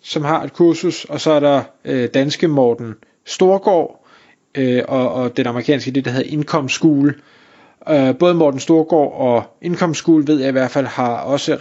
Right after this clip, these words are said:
rigtig mange gratis videoer på YouTube, og, og det er ikke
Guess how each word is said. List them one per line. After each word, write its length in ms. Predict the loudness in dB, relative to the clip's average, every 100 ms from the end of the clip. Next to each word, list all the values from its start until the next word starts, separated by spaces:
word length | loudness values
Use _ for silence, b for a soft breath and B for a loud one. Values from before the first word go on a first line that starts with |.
| -2
rigtig 280 | -2 0 -2
mange 360 | -2 -4 -8 -12 _ _ _ _
gratis 680 | 0 0 0 -4 -6 -10 -12 _ _
videoer 500 | -4 -2 0 0 0
på 380 | 0 0 0 -4 -4
YouTube, 480 | -2 -2 0 0 0 -12 b b b b
og, 340 | 0 2 0 0
og 340 | 0 0 -2 -18 -20 _
det 160 | -2 -2
er 40 |
ikke 360 | 0 0 0